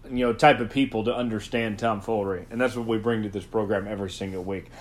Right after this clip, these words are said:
Uh, <laughs> gotta get out of here, Tom. Uh, big thanks to, uh, Andrew Carter for joining us today.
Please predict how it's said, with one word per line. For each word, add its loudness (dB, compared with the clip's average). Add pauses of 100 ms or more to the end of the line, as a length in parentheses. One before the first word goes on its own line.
(320)
Uh, 12
<laughs> 12
gotta 12
get 12
out 12
of 8
here, 8
Tom. 12
Uh, 12
big 2
thanks 2
to, 8
uh, 10
Andrew 2
Carter 12
for -2
joining 8
us 6
today. 8